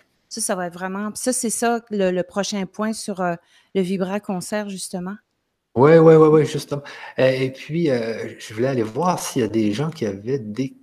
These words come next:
Speaker 2: questions. Euh, donc, il y en a justement un qui parlait de, de, de la, si ça pouvait aider au niveau de l'alcool, la toxicité, les drogues, euh,
Speaker 1: Ben,
Speaker 2: ici,
Speaker 1: justement.
Speaker 2: là.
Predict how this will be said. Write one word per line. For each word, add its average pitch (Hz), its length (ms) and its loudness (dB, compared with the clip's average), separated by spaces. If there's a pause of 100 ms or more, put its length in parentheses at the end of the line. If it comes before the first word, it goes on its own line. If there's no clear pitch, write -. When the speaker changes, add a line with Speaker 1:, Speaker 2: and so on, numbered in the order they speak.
Speaker 2:
questions. 175 1300 -4 (880)
Euh, 104 1000 -4 (500)
donc, 151 280 0
il 120 80 2
y 113 40 4
en 110 40 2
a - 20 0
justement 143 460 2
un 190 60 2
qui - 200 -10
parlait 147 400 2
de, 104 200 2
de, 95 160 -2
de 92 120 -4
la, 92 240 -4 (400)
si - 180 -8
ça - 140 4
pouvait 110 400 2
aider 104 220 4
au 127 120 2
niveau 107 240 0
de 107 60 -2
l'alcool, 143 800 0
la - 160 -2
toxicité, - 1040 0
les 117 140 2
drogues, 127 680 2
euh, 101 300 0 (580)
Speaker 1:
Ben, 190 160 0
Speaker 2:
ici, 190 160 0
Speaker 1:
justement. - 460 2
Speaker 2:
là. 110 300 4